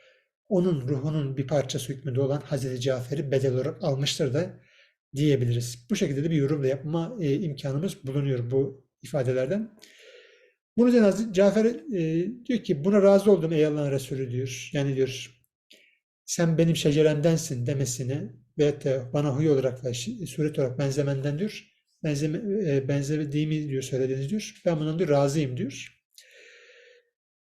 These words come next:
Sonra Efendimiz Aleyhisselam bir vaka var. Uhud Savaşı'nda, e, Hazreti Ca-, e, Hazreti Hamza şehit edildiğinde Hazreti Hamza'dan geriye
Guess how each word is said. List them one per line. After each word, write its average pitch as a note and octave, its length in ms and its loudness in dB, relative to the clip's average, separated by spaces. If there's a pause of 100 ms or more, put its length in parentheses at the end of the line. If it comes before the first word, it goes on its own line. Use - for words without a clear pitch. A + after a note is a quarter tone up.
(420)
Sonra C4+ 340 4
Efendimiz A3+ 360 4
Aleyhisselam A#3+ 500 0
bir A3 80 2
vaka G3+ 400 4
var. - 380 -6 (380)
Uhud A#3 200 4
Savaşı'nda, E3 920 0
e, C#3 340 0
Hazreti E3 440 -2
Ca-, F#3 260 0
e, - 20 -2
Hazreti D#3 300 -2
Hamza C#3+ 520 0
şehit E3+ 300 -2
edildiğinde C3+ 760 -2 (600)
Hazreti - 280 -4
Hamza'dan E3 420 0
geriye E3+ 340 0